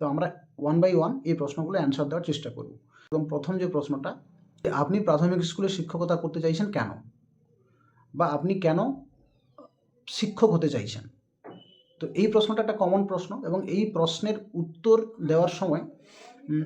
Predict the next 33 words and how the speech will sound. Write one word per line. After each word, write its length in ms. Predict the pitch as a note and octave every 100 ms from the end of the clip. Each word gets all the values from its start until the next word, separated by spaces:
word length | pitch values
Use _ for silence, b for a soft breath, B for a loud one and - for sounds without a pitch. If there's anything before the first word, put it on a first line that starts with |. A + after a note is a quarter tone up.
| D#3
আমরা 180 | E3+
অনেকেই 360 | E3+ F3+ G#3 A#3
অনেক 420 | D#3 F#3 G#3+ -
রকমের, 580 | F3 E3 G#3 G#3 G#3 -
আহ, 80 | D#3
ফিলোসফিক্যাল 640 | D#3+ F3+ F3+ F3 G3 F#3
কথা 200 | D3 C#3+
বলি, 260 | C3 G#2 - - - _
ঠিক 120 | -
আছে? 220 | F#3 A#2 - - _ b b
এবং 160 | D#3 E3+
সেখানে 460 | E3+ E3+ F3+ F3
কেউ 180 | E3+ E3+
বলি 220 | D#3+ E3
যে, 320 | D#3+ D#3+ D#3 - b b b
আহ, 440 | C#3+ C#3 C#3 C3+ - - C#3
"আমি, 500 | D#3 D#3+ D3+ C#3 - - - -
আমার 180 | D3+ D3+
শিক্ষকতা 420 | E3 - E3+ E3
আমার 140 | E3
স্বপ্ন", 460 | D#3+ - C#3+ B2 - - _ -
হ্যাঁ? 240 | E3 E3 - b b b
বা 100 | D3+
"প্রাথমিক 380 | D3+ D3+ E3+ E3
শিক-, 420 | - - _ D#3+
স্কুলে 280 | - E3 D#3+
শিক্ষকতা, 520 | E3 E3+ E3+ D#3+ D#3+
আহ, 300 | - D3+ D3
করাটা 260 | D#3 D#3 D#3
আমার 140 | D#3+
ছোটোবেলা 300 | D#3+ D3+ D#3
থেকেই 180 | D#3 E3
স্বপ্ন" 300 | - C3